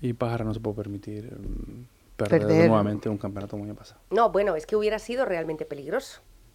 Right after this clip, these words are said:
Speaker 3: Perderlo un
Speaker 2: Mm.
Speaker 3: año puede ser.
Speaker 2: Mm.
Speaker 3: Eh, no había ocurrido hasta ahora, pero perderlo dos años seguidos podría, podría ser, suponer el fin, ¿no?
Speaker 1: Mm.
Speaker 3: La confianza
Speaker 2: La,
Speaker 3: de todas.
Speaker 2: es que es la confianza.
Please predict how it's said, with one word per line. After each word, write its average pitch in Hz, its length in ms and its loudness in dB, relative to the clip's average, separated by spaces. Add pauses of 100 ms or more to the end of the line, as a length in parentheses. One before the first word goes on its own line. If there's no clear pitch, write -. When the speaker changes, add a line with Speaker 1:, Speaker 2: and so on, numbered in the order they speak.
(180)
Speaker 3:
Perderlo 165 440 0
un 180 140 2
Speaker 2:
Mm. - 20 4
Speaker 3:
año 214 720 6 (340)
puede 160 240 0
ser. 269 220 2 (220)
Speaker 2:
Mm. 180 160 4 (380)
Speaker 3:
Eh, 147 280 -4
no 170 80 10
había 190 220 12
ocurrido 165 360 4
hasta 156 220 0
ahora, 214 260 6
pero 151 180 2
perderlo 156 380 2
dos 180 180 2
años 180 240 -4
seguidos 180 300 0
podría, 196 340 4
podría 175 460 2
ser, 190 280 0
suponer 156 340 -2
el 139 140 -2
fin, 240 320 -2
¿no? 190 160 2 (420)
Speaker 1:
Mm. - 60 -10 (420)
Speaker 3:
La 160 100 2
confianza 160 800 2
Speaker 2:
La, 170 300 8
Speaker 3:
de 170 60 4
todas. 180 200 10
Speaker 2:
es 160 60 2
que 226 80 10
es 214 80 12
la 233 120 10
confianza. 214 720 4